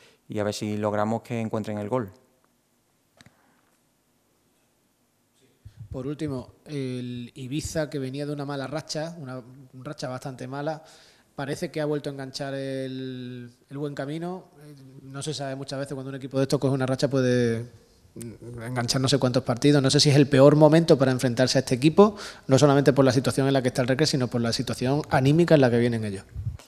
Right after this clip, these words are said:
Speaker 1: Yo le voy, le doy un, un poco la vuelta a todo esto y pienso que el Ibiza se va a encontrar a un Recre que tiene que ganar y que se va a encontrar un Recre, un Recre enrabietado, con,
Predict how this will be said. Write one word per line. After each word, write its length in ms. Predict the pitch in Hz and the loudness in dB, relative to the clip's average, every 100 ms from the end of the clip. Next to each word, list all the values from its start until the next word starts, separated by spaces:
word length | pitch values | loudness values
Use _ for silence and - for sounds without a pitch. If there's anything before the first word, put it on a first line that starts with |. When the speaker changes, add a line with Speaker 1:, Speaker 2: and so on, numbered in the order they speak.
| _ _ _ _ | _ _ _ _
Speaker 1:
Yo 180 | 104 127 | -2 2
le 80 | |
voy, 200 | 127 127 | 2 0
le 100 | 120 | 2
doy 120 | 123 127 | 2 2
un, 220 | 123 120 | 0 -4
un 140 | 139 | -6
poco 220 | 123 120 117 | -4 -2 0
la 80 | |
vuelta 800 | 113 117 120 117 110 110 107 117 - | 2 0 0 0 0 -2 -6 -14 -8
a 140 | 113 | -8
todo 260 | 113 110 123 | -4 -2 -4
esto 320 | - 165 - _ | -4 -12 -12 _
y 120 | 113 107 | -14 -8
pienso 440 | 113 113 - 123 | -6 -6 -8 -8
que 560 | 120 117 113 107 104 101 - _ _ | -4 -4 -2 -2 -4 -8 -16 _ _
el 240 | - 113 110 | -10 -6 -4
Ibiza 300 | 107 110 120 | -4 -4 -6
se 100 | 120 | -4
va 100 | 117 | -4
a 40 | |
encontrar 560 | 120 117 110 117 117 117 | -4 -6 -4 -2 -2 -2
a 160 | 117 | -2
un 200 | 113 113 | -2 -4
Recre 520 | 110 120 120 143 - - _ | -4 -6 -6 -8 -8 -16 _
que 220 | - 113 104 | -10 -10 -8
tiene 240 | 117 110 | -8 -8
que 120 | 113 | -6
ganar 460 | 110 117 170 208 _ _ _ _ - _ - | -4 -2 -4 -6 _ _ _ _ -20 _ -12
y 160 | 165 104 | -10 -8
que 400 | 107 104 104 98 | -6 -4 -4 -8
se 100 | - | -6
va 100 | 107 | -6
a 20 | |
encontrar 360 | 104 110 110 113 | -6 -8 -6 -6
un 120 | 107 | -6
Recre, 500 | 110 110 110 110 110 | -8 -8 -8 -8 -8
un 140 | 175 | -8
Recre 600 | 110 117 113 113 107 107 - _ _ - | -4 -4 -4 -6 -6 -8 -14 _ _ -10
enrabietado, 840 | 117 113 113 110 104 131 180 240 - _ _ _ - | -6 -2 -2 -2 0 -2 -2 -8 -18 _ _ _ -10
con, 960 | 113 110 107 104 104 101 101 101 98 | -8 -6 -6 -6 -8 -8 -8 -8 -10